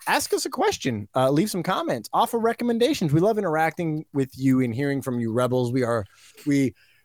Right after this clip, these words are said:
we appreciate your patience on this delay that we had before we got primed and ready to be back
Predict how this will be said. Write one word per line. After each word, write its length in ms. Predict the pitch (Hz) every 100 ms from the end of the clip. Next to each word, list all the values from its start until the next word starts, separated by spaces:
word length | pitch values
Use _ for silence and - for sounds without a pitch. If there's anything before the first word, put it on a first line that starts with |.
| -
we 100 | 156
appreciate 640 | 156 - 226 - 208 180 165
your 80 |
patience 680 | 147 - 151 127 117 95 - -
on 220 | 120 120
this 160 | 110
delay 480 | - 117 113 127 123
that 120 | 113
we 140 | 110 107
had 400 | 95 123 120 113
before 240 | 107 123
we 140 | 113 117
got 240 | 110 -
primed 560 | - 156 156 156 151 127
and 160 | 117 117
ready 360 | 139 139 131
to 160 | - 120
be 420 | 113 120 117 104 _ - _ _
back 440 | 165 135 - -